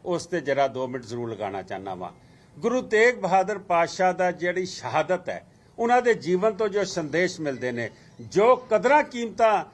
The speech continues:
ਸਾਡੇ ਗੁਰੂਆਂ ਨੇ ਸਾਨੂੰ ਦਿੱਤੀਆਂ ਸੀ, ਗੁਰੂ ਨਾਨਕ ਸਾਹਿਬ ਤੋਂ ਲੈ ਕੇ ਦਸਮ ਪਿਤਾ ਤੱਕ ਔਰ ਗੁਰੂ ਗ੍ਰੰਥ ਸਾਹਿਬ ਦੇ ਵਿੱਚ, ਅਸੀਂ ਉਹਨਾਂ ਨੂੰ ਹਾਈਲਾਈਟ ਕਰਨਾ ਚਾਹੁੰਦੇ ਸੀ।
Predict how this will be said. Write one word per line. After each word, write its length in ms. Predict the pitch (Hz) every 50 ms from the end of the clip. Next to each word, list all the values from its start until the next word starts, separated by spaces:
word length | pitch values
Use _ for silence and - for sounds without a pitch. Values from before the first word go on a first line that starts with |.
| - - -
ਸਾਡੇ 360 | - - 175 160 151 185 190
ਗੁਰੂਆਂ 400 | - - 175 160 175 185 196 202
ਨੇ 120 | 214 208
ਸਾਨੂੰ 320 | 185 - 170 151 151 170 170
ਦਿੱਤੀਆਂ 340 | 156 151 - 165 175 180 170
ਸੀ, 140 | - 185
ਗੁਰੂ 200 | 180 135 147 139
ਨਾਨਕ 300 | 139 143 147 156 170 156
ਸਾਹਿਬ 260 | 117 - 160 165 156 -
ਤੋਂ 140 | 170 160
ਲੈ 180 | 151 143 143 143
ਕੇ 200 | 139 139 165 156
ਦਸਮ 320 | 123 131 131 127 - 165
ਪਿਤਾ 340 | 151 - 147 131 123 147 147
ਤੱਕ 260 | 139 - 165 165 - - - - _ - - - -
ਔਰ 320 | - 175 185 202 214 214 -
ਗੁਰੂ 320 | - 147 135 160 170 180
ਗ੍ਰੰਥ 280 | 135 117 135 151 160 160
ਸਾਹਿਬ 320 | - - 165 165 156 135
ਦੇ 100 | 135 131
ਵਿੱਚ, 260 | 123 143 160 - - - _ _ _ _ _ _ - 208
ਅਸੀਂ 220 | 196 - 247 262
ਉਹਨਾਂ 340 | 247 - 254 277 285 302 294
ਨੂੰ 180 | 277 240 127 147
ਹਾਈਲਾਈਟ 380 | 156 165 160 165 180 170 175
ਕਰਨਾ 320 | - - 143 131 131 131 123
ਚਾਹੁੰਦੇ 360 | - 123 123 127 120 123 110
ਸੀ। 220 | - - 98 85